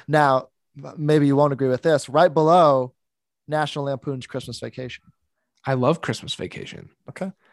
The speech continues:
Speaker 2: Christmas. Okay. We've been doing some Christmas movie rewatches. Haven't we saved that
Speaker 1: course.
Speaker 2: one? 'Cause it's, like, the best one, I think.
Speaker 1: Yeah, I
Speaker 2: But I've
Speaker 1: think
Speaker 2: been
Speaker 1: so,
Speaker 2: making
Speaker 1: too.
Speaker 2: a list of, like,
Speaker 1: Check-,
Speaker 2: my favorite
Speaker 1: checking it
Speaker 2: ones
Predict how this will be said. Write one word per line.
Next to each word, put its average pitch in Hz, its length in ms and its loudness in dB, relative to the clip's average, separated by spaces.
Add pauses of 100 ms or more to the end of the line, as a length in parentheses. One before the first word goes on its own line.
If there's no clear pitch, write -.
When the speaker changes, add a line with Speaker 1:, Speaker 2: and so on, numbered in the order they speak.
(220)
Speaker 2:
Christmas. 165 380 0
Okay. - 300 -2 (340)
We've 147 120 4
been 185 120 4
doing 165 400 4
some 135 200 -4
Christmas 131 380 -4
movie 147 240 2
rewatches. 147 680 0
Haven't 139 320 -4
we 143 100 0
saved 135 320 0
that 123 100 2
Speaker 1:
course. 104 100 -2
Speaker 2:
one? 107 160 -6
'Cause 127 140 -12
it's, 113 140 -6
like, 113 180 -8
the 117 60 -8
best - 320 -10
one, 123 120 -4
I 127 80 -2
think. 139 460 -6 (100)
Speaker 1:
Yeah, - 120 -12
I - 20 -12
Speaker 2:
But - 60 -20 (100)
I've - 60 -4
Speaker 1:
think 123 100 0
Speaker 2:
been 135 100 0
Speaker 1:
so, 127 40 0
Speaker 2:
making 131 260 0
Speaker 1:
too. 117 60 -2
Speaker 2:
a - 20 -2
list 117 720 -6 (340)
of, 120 160 -4
like, 107 100 -4
Speaker 1:
Check-, 143 100 -2
Speaker 2:
my 110 100 -8
favorite - 180 -12
Speaker 1:
checking 170 240 4
it 143 120 -2
Speaker 2:
ones 151 260 4